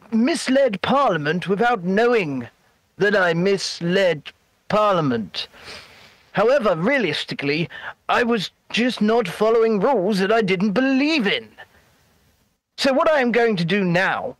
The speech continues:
now I am no longer the Conservative M P for Ruislip, is I'm, I've got my new green tabard here, and I just discovered that the production of lettuce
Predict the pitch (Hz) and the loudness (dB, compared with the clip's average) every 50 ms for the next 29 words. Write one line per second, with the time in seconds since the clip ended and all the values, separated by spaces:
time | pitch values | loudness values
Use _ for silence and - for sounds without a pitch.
0 | _ _ _ - 202 226 240 254 254 233 226 214 202 196 226 220 208 190 202 202 | _ _ _ -2 0 2 2 4 4 4 2 2 2 2 2 2 2 2 0 0
1 | 202 196 165 156 127 104 110 - _ _ _ _ _ - - _ _ _ - 185 | 0 0 0 -2 -2 -2 -4 -8 _ _ _ _ _ -20 -20 _ _ _ -4 -2
2 | - - 180 165 - 185 185 165 151 156 - 175 151 160 151 147 151 139 170 196 | 0 0 0 0 0 0 0 0 -2 -4 -4 -6 -4 -4 -4 -4 -2 -2 -2 -2
3 | 160 143 254 - - 139 131 160 151 - - - 143 123 - - - - - _ | -2 -2 -4 -4 -4 -4 -2 -2 -4 -4 -4 -4 -2 -2 -2 -2 -4 -8 -12 _
4 | - _ _ _ _ _ _ _ _ _ _ _ _ - 226 196 202 226 208 220 | -20 _ _ _ _ _ _ _ _ _ _ _ _ -2 0 2 2 2 0 0
5 | 196 180 - - 196 220 196 165 - 247 247 226 240 220 220 233 262 262 202 170 | -4 -4 -2 -2 0 -2 -2 0 0 0 0 2 0 0 2 0 0 0 -2 -2
6 | 165 220 247 240 233 226 202 - - 214 214 196 196 160 139 135 151 139 135 139 | -2 0 0 0 0 0 -2 -2 0 0 0 0 0 -2 -2 -2 -2 0 0 0
7 | 123 175 254 269 277 240 190 185 170 294 339 247 - - 285 269 - - - - | 0 2 2 2 0 0 -2 -2 -2 -2 -2 -4 -4 -4 -4 -2 -2 -2 -2 0
8 | 311 302 226 202 160 135 123 - 175 175 160 147 - - - - - - - - | 0 0 2 0 0 -2 -2 -2 -2 -2 -2 -4 -10 -16 -14 -14 -12 -12 -14 -14
9 | - - - _ _ _ _ _ _ _ - - _ _ _ _ _ _ _ _ | -18 -20 -20 _ _ _ _ _ _ _ -20 -20 _ _ _ _ _ _ _ _
10 | - 277 202 285 254 202 320 339 330 - - - 339 320 302 220 226 233 247 277 | -4 -2 0 0 0 2 2 0 0 0 0 0 0 0 0 0 0 2 2 2
11 | 302 294 - - 233 220 - - - - - - - - - | 2 2 0 -2 -2 -2 -2 -4 -6 -6 -6 -4 -4 -4 -6